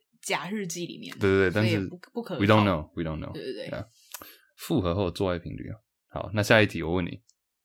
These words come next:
Speaker 2: 为最后 Amy 怀孕了嘛。
Speaker 1: 嗯。
Speaker 2: 你觉得 Amy 会是一个好妈妈吗？
Speaker 1: 我觉得表面上还可以。
Speaker 2: 表面上还可以是怎样？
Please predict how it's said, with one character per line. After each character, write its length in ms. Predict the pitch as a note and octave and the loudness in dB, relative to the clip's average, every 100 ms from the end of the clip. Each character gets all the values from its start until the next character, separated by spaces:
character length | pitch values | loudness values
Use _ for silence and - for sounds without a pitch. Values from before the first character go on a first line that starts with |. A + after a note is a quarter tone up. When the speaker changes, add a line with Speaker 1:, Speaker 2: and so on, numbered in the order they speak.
| _ - | _ 0
Speaker 2:
为 60 | |
最 120 | B2+ | 6
后 120 | D3 B2 | 8 8
Amy 200 | B2+ F#2+ | 6 6
怀 140 | E2+ | 2
孕 100 | F2+ | 0
了 60 | F2 | -4
嘛。 160 | - - | -12 -6
Speaker 1:
嗯。 300 | A3 G#3 F3+ - _ _ _ _ G2 | -4 -4 -6 -16 _ _ _ _ 2
Speaker 2:
你 60 | |
觉 100 | G#2 | 4
得 80 | B2+ | 6
Amy 200 | D#3+ B2 | 6 6
会 120 | A#2 | 6
是 80 | G#2+ | 4
一 60 | G2+ | 2
个 80 | |
好 180 | E2 D#2+ | 0 -2
妈 240 | D#2+ F2 F2 | -2 0 0
妈 220 | E2+ E2 | -2 -4
吗？ 120 | D#2+ - _ _ _ _ _ _ _ _ _ _ _ _ _ - | -8 -12 _ _ _ _ _ _ _ _ _ _ _ _ _ 0
Speaker 1:
我 160 | B3+ | 0
觉 120 | B3+ | 2
得 80 | D#4+ - | -2 0
表 160 | A#3+ F3 | 0 0
面 240 | A3 C4+ | 2 2
上 180 | C4 B3 | 2 0
还 200 | F3+ E3+ | -2 -6
可 280 | E3 E3+ D3+ | -8 -8 -8
以。 140 | D#3 E3+ _ - _ - | -8 -12 _ -20 _ -2
Speaker 2:
表 200 | E2 E2 | -2 2
面 200 | D#3+ C3 | 4 4
上 180 | A#2+ D3 | 4 4
还 180 | D3 | 2
可 180 | F2+ F#2+ | 2 0
以 80 | F2 | -2
是 80 | E2+ | -4
怎 120 | |
样？ 100 | D2 | -8